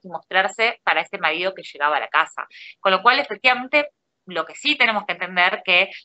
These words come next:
si bien la cuestión de la belleza y la transformación de nuestros cuerpos forma parte de un proceso ritual,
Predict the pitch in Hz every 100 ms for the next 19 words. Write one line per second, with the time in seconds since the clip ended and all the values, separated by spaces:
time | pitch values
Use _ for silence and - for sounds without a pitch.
0 | _ - 185 202 233 214 190 - 185 -
1 | 208 208 185 165 190 220 208 196 160 143
2 | 151 151 156 180 202 196 196 - 208 202
3 | - - 208 226 220 202 196 175 - 156
4 | 175 - 185 165 - - _ 170 175 202
5 | 208 196 185 180